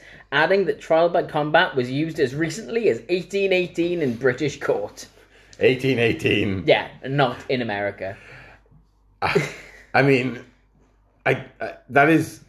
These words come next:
Speaker 2: that is the biggest stretch of the definition recent that I've ever heard.
Speaker 1: So, so, uh, also, like, when it got into the whole combat has never been explicitly banned or restricted as a right in the United States,
Speaker 2: Yeah.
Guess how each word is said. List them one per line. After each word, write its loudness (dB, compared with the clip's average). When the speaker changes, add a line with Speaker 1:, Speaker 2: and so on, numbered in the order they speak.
Speaker 2:
that 4
is -4
the 6
biggest 2
stretch 2
of -6
the -4
definition -2
recent -2
that -2
I've 4
ever 0
heard. 0
Speaker 1:
So, 0
so, -4
uh, 2
also, 0
like, -4
when 2
it -4
got 4
into -2
the -2
whole 2
combat 0
has -4
never 0
been -4
explicitly -4
banned -2
or 2
restricted -2
as -2
a 2
right 2
in -10
the -4
United -6
States, -2
Speaker 2:
Yeah. 4